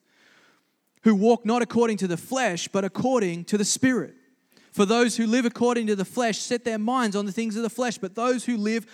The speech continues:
according to the Spirit set their minds on the things of the Spirit.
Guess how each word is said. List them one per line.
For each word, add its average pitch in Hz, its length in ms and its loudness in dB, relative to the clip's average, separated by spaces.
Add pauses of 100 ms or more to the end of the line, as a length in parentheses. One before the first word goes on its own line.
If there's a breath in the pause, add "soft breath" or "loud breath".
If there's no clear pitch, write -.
according 214 480 -2
to 196 140 -6
the 175 80 -4
Spirit 165 520 -2 (220 loud breath)
set 185 260 -4
their 160 140 -2
minds 156 760 -2 (240 soft breath)
on 175 100 0
the 160 60 2
things 170 300 2
of 139 60 -4
the - 80 -4
Spirit. - 520 0